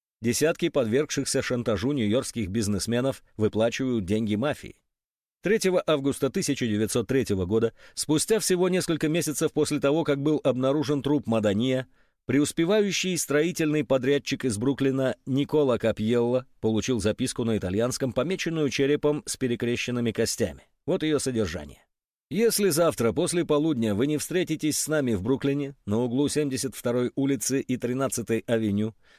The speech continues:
то ваш дом будет взорван, а вы и ваша семья будете убиты.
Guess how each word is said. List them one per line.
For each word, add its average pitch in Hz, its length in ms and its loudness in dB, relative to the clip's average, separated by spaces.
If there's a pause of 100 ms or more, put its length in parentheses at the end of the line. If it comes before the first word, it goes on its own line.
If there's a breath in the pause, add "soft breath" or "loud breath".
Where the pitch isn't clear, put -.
то 165 160 0
ваш 175 220 2
дом 160 240 2
будет 127 240 2
взорван, 131 580 0
а 117 160 2
вы 110 200 2
и 110 160 -2
ваша 110 260 0
семья 110 400 0
будете 104 420 -4
убиты. 117 480 -4